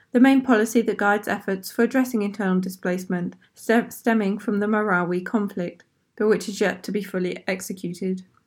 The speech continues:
This task force was formed by President President Duterte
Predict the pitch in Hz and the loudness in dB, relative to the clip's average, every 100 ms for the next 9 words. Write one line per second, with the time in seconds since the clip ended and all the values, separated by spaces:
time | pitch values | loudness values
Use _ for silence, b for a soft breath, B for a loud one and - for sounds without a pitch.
0 | b b b 320 320 285 240 240 - 226 | b b b 0 2 2 2 0 0 0
1 | 247 262 247 226 202 202 226 208 214 214 | 2 0 0 0 2 0 -2 -4 0 -2
2 | 214 214 208 - _ _ - 220 202 214 | 0 0 0 -4 _ _ -2 -2 0 -2
3 | 196 240 - 220 220 254 247 247 180 185 | -2 -6 -2 -2 0 2 4 2 -6 -6